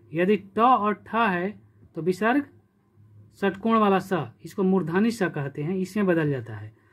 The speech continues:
और यदि त, थ व्यंजन हो विसर्ग के बाद, तो विसर्ग किसमें बदल जाएगा?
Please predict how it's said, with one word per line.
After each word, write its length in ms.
और 160
यदि 260
त, 540
थ 260
व्यंजन 400
हो 280
विसर्ग 320
के 100
बाद, 260
तो 80
विसर्ग 320
किसमें 300
बदल 180
जाएगा? 380